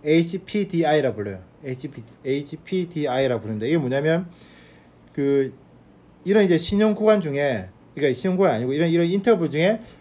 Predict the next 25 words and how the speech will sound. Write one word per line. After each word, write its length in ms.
폭이 600
가장 480
좁은 280
거, 220
하이스트 560
덴시티를 380
말하는, 460
하이스트, 360
이, 40
이 400
높다는 340
뜻, 220
다른 240
말하면 400
뭐냐면 260
이 100
서포-, 360
이, 280
이 120
길이가, 580
인터벌이 580
가장 440
짧은, 380
가장 360
짧은 440